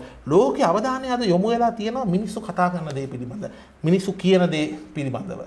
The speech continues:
ආ, ඉතින් අන්න එතෙන්දි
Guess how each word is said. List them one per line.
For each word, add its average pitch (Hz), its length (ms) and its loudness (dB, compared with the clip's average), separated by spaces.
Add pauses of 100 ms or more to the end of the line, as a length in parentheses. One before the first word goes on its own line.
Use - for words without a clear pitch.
(360)
ආ, 127 220 0
ඉතින් 247 380 0 (800)
අන්න 170 160 4
එතෙන්දි 160 720 0